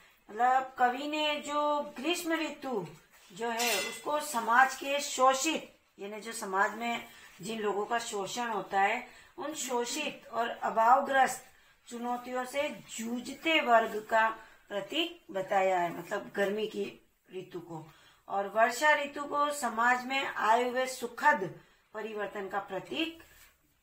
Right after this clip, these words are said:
बताया है इस कविता में। तो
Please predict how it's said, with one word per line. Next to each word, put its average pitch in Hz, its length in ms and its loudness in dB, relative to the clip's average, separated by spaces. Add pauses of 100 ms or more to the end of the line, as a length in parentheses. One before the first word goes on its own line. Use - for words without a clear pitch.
(380)
बताया 185 500 0 (420)
है 208 140 -6 (340)
इस - 260 -14 (280)
कविता 175 420 -6
में। 160 240 -10 (680)
तो 196 100 -2